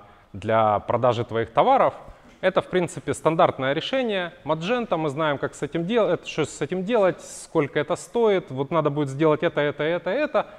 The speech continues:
Цена вот. Сделаем за такой срок. А, такой подход возможен только в том случае, если требования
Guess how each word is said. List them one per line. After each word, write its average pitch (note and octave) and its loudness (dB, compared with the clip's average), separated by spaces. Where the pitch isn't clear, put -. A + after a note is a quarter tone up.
Цена G#3 -2
вот. G#2 -6
Сделаем E3 2
за A#2+ -2
такой C#3+ -2
срок. - -6
А, G#2 0
такой F#3 4
подход - 2
возможен C3+ 0
только B2+ -4
в - -10
том C3+ -6
случае, D#3 -6
если B2 -6
требования A#2+ -4